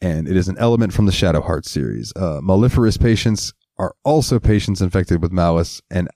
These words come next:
Atom is a monster living in Matthew's subconscious.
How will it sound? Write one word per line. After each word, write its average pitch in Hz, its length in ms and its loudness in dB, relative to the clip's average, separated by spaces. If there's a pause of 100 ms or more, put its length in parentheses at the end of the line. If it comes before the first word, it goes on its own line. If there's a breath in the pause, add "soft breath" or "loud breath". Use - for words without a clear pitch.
Atom 98 680 0
is 92 140 0
a 92 80 0
monster 92 360 0
living 85 260 2
in 80 100 -2
Matthew's 78 360 -4
subconscious. - 760 -8